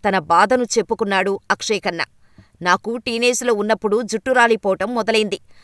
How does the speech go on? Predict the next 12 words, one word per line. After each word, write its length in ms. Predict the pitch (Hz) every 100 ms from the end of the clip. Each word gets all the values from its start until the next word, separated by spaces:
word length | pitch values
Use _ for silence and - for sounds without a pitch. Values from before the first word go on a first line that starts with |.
| _
దానివల్ల 460 | - 214 233 226 262
ఎన్నో 420 | 302 220 175 240
సమస్యలు 500 | 285 269 294 - 294
ఎదుర్కొన్నాను. 600 | 294 247 277 262 254 214 - - - -
మానసికంగా 840 | 196 208 285 349 262 269 240 226 277 -
కుంగుబాటుకు 640 | 226 240 277 247 247 285
గురయ్యాను. 580 | 226 226 220 226 202 185 _ _ _ -
నాకు 380 | 190 208 - 247
పంతొమ్మిదేళ్లకే 840 | 226 196 254 262 240 226 208 220
జుట్టు 300 | 233 220 -
రాలిపోవటం 640 | 262 240 233 220 202 214 240
మొదలైంది. 480 | 220 226 220 185